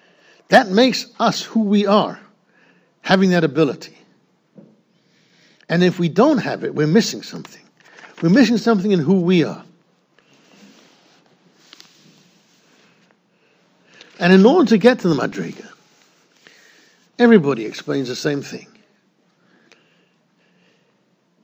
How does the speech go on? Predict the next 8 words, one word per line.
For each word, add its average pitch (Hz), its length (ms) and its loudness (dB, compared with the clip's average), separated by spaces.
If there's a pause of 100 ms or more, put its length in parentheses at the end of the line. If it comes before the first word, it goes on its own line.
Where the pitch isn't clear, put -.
(1800)
In 185 180 4
order 302 280 4
to 220 140 -2
be 180 260 -2
able 262 200 2
to 180 140 -4
taka 220 340 -6
feel, - 500 0